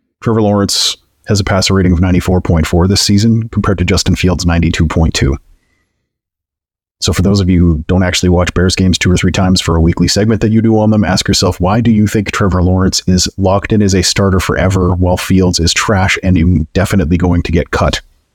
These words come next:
when their production is basically exactly the same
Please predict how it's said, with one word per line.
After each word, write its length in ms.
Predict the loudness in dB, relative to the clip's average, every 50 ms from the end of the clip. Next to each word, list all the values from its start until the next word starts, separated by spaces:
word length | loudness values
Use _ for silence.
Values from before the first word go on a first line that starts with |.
| _ _ -4
when 420 | -2 0 0 2 2 2 0 0 -2 _ _ _ _ _ _ _ _ _ _ _ _ _ _ _ -6
their 180 | -2 -2 -2
production 520 | -2 -2 -2 0 0 -2 0 0 0 0 0
is 180 | 0 -2 -4
basically 600 | -4 -4 -4 -2 0 0 0 -2 -2 0 0 0 0
exactly 520 | 0 0 -2 -4 -2 -4 -4 -2 -2 -2
the 80 | 0 0
same 540 | -2 -2 -2 0 0 0 2 2 2 0